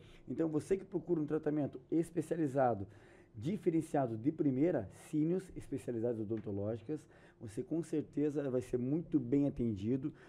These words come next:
Procura Sínios ali na Avenida Júlia da Costa, né, Marlon? Bem em frente ali o antigo co-, Pão Caseiro, tem estacionamento próprio, cara, equipamento de pri-,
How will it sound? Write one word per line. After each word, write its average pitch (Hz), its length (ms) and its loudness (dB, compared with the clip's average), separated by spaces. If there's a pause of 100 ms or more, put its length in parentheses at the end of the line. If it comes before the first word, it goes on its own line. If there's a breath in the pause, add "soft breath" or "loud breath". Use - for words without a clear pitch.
Procura 143 380 6
Sínios 143 280 4
ali 131 160 2
na 139 80 2
Avenida 123 400 2
Júlia 135 260 4
da 117 120 0
Costa, 156 420 0 (320 loud breath)
né, 135 100 2
Marlon? 131 240 2 (260 loud breath)
Bem 147 120 2
em 165 40 4
frente 156 280 2
ali 139 120 2
o - 20 4
antigo 135 280 2
co-, 143 200 -2 (200)
Pão 135 120 0
Caseiro, 127 440 0
tem 127 200 -4
estacionamento 123 560 -6
próprio, 139 680 0 (300 loud breath)
cara, 135 240 0
equipamento 139 520 -4
de 120 240 0
pri-, 127 360 -2